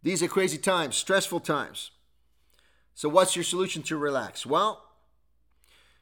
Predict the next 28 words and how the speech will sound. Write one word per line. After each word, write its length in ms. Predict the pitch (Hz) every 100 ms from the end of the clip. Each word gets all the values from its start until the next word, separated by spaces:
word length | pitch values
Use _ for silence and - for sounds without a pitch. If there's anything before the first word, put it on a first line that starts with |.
| _ _
if 100 | 120
you 80 | 147
haven't 200 | 185 170
tried 340 | - 180 185 -
C 160 | 165
B 140 | 151 151
D, 220 | 127 180
you 180 | 170 156
haven't 260 | 165 160
experienced 560 | 143 - - 170 170 -
complete 480 | 143 - 160 196 -
relaxation, 680 | 147 143 135 170 165 165 147
C 200 | - 180
B 180 | 175
D 200 | 139 175
distillery 600 | 151 147 - 170 160 156
dot 360 | 127 147 143 139
com 380 | 151 147 139 131 - -
has 180 | 117 117
the 60 |
best 420 | 107 151 156 - -
C 340 | 165 165 131 _ -
B 260 | 110 156 151
D 300 | 113 160 156
products, 520 | - 160 151 143 -
including 380 | 131 160 147 135
their 100 | 117
top-rated 680 | - 165 165 151 151 147